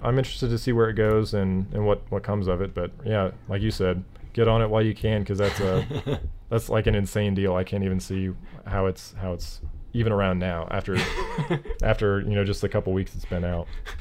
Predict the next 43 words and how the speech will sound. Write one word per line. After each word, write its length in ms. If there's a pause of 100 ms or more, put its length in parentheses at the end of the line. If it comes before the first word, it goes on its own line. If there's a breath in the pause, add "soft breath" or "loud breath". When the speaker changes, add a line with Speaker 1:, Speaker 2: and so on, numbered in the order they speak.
(640 loud breath)
Speaker 2:
I 80
feel 180
like 140
somebody 320
accidentally 520
hit 180
the 80
wrong 300
button 480
and 180
s-, 280
<laughs> 0
like, 340 (280 loud breath)
"Oops, 400
Speaker 1:
Right. 280 (180)
Speaker 2:
not 220
nine 240
ninety-nine. 560
That's 160
not 160
what 80
we 140
meant." 600 (160)
Speaker 1:
<laughs> 200
Right, 340
'cause 180 (260)
before 440
it 40
was, 120
like, 140
fifty 260
dollars 320
a 20
month, 240
I 60
think. 240
Speaker 2:
Yeah, 480 (540 loud breath)
Speaker 1:
Which 180
even 300
then, 300
hon-, 300
like, 200
honestly, 640